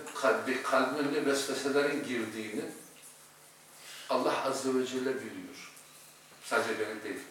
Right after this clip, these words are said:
sizin hepinizi biliyor. Sadece sizin hepinizi değil, şu şehirdekilerin hepsini biliyor. Şu şehirdeki değil, bu ülkedeki insanların hepsinin şu anda ağızlarından çıkan ve kalplerinden geçen teker teker biliyor.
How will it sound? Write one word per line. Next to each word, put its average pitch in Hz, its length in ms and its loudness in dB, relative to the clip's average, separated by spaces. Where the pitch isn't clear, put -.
sizin 110 400 -8
hepinizi - 540 -6
biliyor. - 360 -12
Sadece - 260 0
sizin 123 180 -4
hepinizi 110 540 -6
değil, - 200 -8
şu 135 140 -4
şehirdekilerin 113 840 -4
hepsini - 540 -4
biliyor. - 480 -14
Şu - 120 -10
şehirdeki 113 640 -4
değil, 101 160 -4
bu 139 120 0
ülkedeki 127 420 -4
insanların 127 600 -2
hepsinin 110 680 -4
şu 110 400 0
anda - 500 0
ağızlarından 120 800 -4
çıkan 135 400 -4
ve 110 100 0
kalplerinden 123 720 -4
geçen 113 300 -4
teker - 280 -2
teker 135 280 -6
biliyor. 110 300 -12